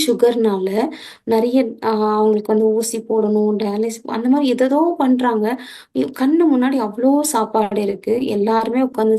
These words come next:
சாப்பிடுறாங்க. ஆனா இவருக்கு வந்து உப்பு சப்பு இல்லாத ஒரு கஞ்சி தான் குடிக்க முடியுது. அவ்வளோ சாப்பாடு இருந்தும் அவரால குடிக்க முடியல. அதனால வந்து சாப்பிட முடியாம இருக்குதே அப்படின்னு சொல்லிட்டு அவர் ஏக்கத்தோட இருக்கும்போது யாரோ ஒரு ஃப்ரெண்டு வந்து இவங்களுக்கு இந்த வழி சொல்றாங்க.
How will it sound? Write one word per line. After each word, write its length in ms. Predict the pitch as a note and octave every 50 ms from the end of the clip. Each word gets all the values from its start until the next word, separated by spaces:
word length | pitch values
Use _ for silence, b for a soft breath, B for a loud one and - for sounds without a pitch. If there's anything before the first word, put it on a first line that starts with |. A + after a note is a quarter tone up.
| G#3+ A3
சாப்பிடுறாங்க. 560 | G#3 G3 - - G3+ G3 G3+ G3 F#3+ G3 G#3
ஆனா 300 | - - A3+ A3+ A3 A3
இவருக்கு 380 | A3 G#3 G#3 G#3 G#3+ G#3+ - G#3+
வந்து 300 | G#3 G3+ G#3 A3+ C4+ C4 B B B B B
உப்பு 380 | _ - A3 G#3+ - - - G#3
சப்பு 400 | G3+ - A3 G#3 G#3+ - A3 A3
இல்லாத 520 | G#3+ G#3+ G3+ G3 G#3 G#3+ G#3+ G#3 A3 B3
ஒரு 120 | B3+ A#3 G#3
கஞ்சி 340 | - G#3 G3+ G#3 G#3 A3 A3
தான் 180 | A3 A3+ A#3
குடிக்க 320 | A3 - G3 G3 G3 - G#3+
முடியுது. 400 | G3+ G3 F#3+ G3 F#3+ G3 G#3+ B B B B B B B _ G#3
அவ்வளோ 180 | G#3+ B3 B3+ C#4+
சாப்பாடு 460 | C4+ - A#3 A3+ A3+ A#3+ A#3+ A#3+ A#3
இருந்தும் 400 | A3+ G#3+ A3 A3+ C4 C4 A#3 G#3
அவரால 220 | G#3 G#3+ A3+ A3+
குடிக்க 300 | A3 - G#3 G#3 - G#3+
முடியல. 360 | G3+ G3+ G3 F#3 F#3 F#3 F#3 B B B B B B B B _ -
அதனால 320 | - B3 B3+ C4 C4 C4+ D4
வந்து 220 | C#4+ C4+ B3+ B3 B3
சாப்பிட 340 | B3+ A#3 A3+ A#3 A#3+ A#3
முடியாம 440 | A3+ A3+ G#3+ G#3+ A3 A3 A3 A3+ A3+ A3
இருக்குதே 340 | A3 G#3 - G#3 G3+ G#3+
அப்படின்னு 320 | G#3+ G#3 F#3+ G3+ A3 A3 A3
சொல்லிட்டு 300 | G#3+ G3+ G3+ G3 - - G4 F#4+
அவர் 220 | D#4 B3+ A3+ G#3+ G#3 - - A3
ஏக்கத்தோட 500 | G#3+ A3 A3 - A3 A3+ - A3 A3 G#3+
இருக்கும்போது 580 | G#3+ G#3 G3+ G#3 - G3+ G3 G#3 A3+ B3+ B3+ F4+ C#4+
யாரோ 280 | B3 A3+ G#3+ G3+ A3 A3 A3+
ஒரு 160 | A3+ A3 G3
ஃப்ரெண்டு 280 | - - G#3 G#3 G#3 A3
வந்து 220 | A#3 G#3+ G3+ G3+ A#3+
இவங்களுக்கு 400 | D#4 E4 C#4+ B3+ A#3 G#3+ - A3 G3+
இந்த 100 | G#3 G3 G3+ G#3 - - - _ _ -
வழி 200 | G3+ G#3 A3 A3+
சொல்றாங்க. 520 | G#3+ - G3+ F#3+ F3+ - F#3 F3+ F3+ F#3+